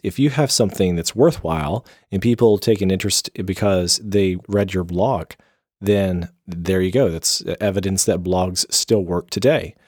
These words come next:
And the same is also true about YouTube shows. And I know a great number of YouTubers that are taking the same approach.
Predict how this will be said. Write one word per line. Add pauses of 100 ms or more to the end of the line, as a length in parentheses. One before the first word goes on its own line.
(300)
And
the
same
is
also
true
about
YouTube
shows.
And (380)
I
know
a
great
number
of
YouTubers
that
are
taking
the
same
approach.